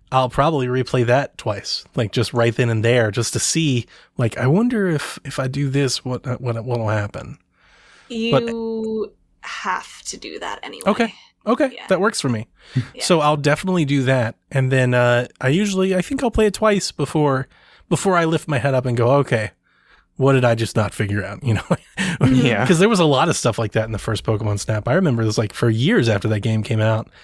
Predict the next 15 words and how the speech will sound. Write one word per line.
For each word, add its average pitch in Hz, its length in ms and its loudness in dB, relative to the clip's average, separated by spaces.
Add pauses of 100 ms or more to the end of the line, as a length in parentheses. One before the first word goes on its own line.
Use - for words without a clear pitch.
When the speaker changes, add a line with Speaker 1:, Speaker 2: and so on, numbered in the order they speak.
(200)
Speaker 1:
I 120 120 2
was 110 200 0
<laughs> - 100 -6
finding - 180 -4 (220)
out 208 120 0
stuff - 340 0
I 135 100 2
just 127 220 -4
didn't 135 220 0
even 123 300 0
know. 131 260 0 (440)
I - 20 -4
was 135 140 2
like, 117 120 -2
"Wait, 185 140 2